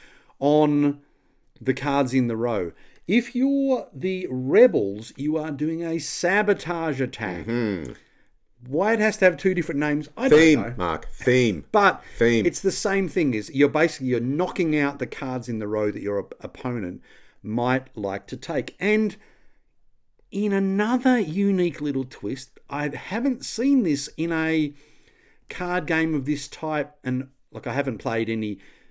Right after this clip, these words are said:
Speaker 1: Magic or Pokemon or anything like, anything like that for a long, long time. But often, if you are able to bounty hunt or sabotage a card from the Galaxy Row,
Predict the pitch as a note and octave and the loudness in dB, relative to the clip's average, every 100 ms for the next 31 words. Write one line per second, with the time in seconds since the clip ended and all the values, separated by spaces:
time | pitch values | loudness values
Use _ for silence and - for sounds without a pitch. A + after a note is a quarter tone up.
0 | - - A#2+ A#2 C3 A2+ A2 - G2 - | -20 -8 -4 -4 0 0 0 -4 -10 -6
1 | - A2 A#2 G#2+ G#2+ G2+ G#2 G#2+ A2+ G2 | -2 -2 -2 -4 -4 -2 -4 -4 -6 -6
2 | G2 F#2 - - A2+ A2 G#2 G2+ A#2 - | -8 -10 -12 -8 -6 -6 -8 -6 -6 -6
3 | G2+ G2+ G#2+ G#2 G2 F#2+ - B2+ F2 - | -4 -2 -2 -2 -4 -6 -6 -8 -8 -12
4 | - - - D#3 D3 - - - _ - | -20 -20 -12 -6 -6 -8 -18 -20 _ -4
5 | G3+ A#3 - G3 A2+ G#2 D#3 - _ D#3+ | -2 -2 0 0 0 -2 -6 -10 _ -6
6 | F3+ - F3 E3 D3+ D#3 F3+ F3 E3 - | -6 -6 0 2 2 4 2 0 -4 2
7 | D#3 C#3+ C3 C3 _ _ - - F#2+ G#2+ | 4 6 4 -2 _ _ -16 -8 -8 -8
8 | F#2+ G2+ A#2 G3 _ _ _ _ A2+ A2+ | -10 -8 -8 -10 _ _ _ _ -6 -2
9 | - C3+ C#3+ C3+ F#2 E2+ A2 A2 A2+ - | 2 2 2 -4 -8 -6 -8 -8 -12 -8
10 | A#2+ A#2 A#2+ G#2+ F#2 A2 F3+ - G3+ F#3 | -6 -6 -6 -6 -4 -4 -4 -10 -12 -10
11 | G#2 F2 F#2+ | -10 -8 -10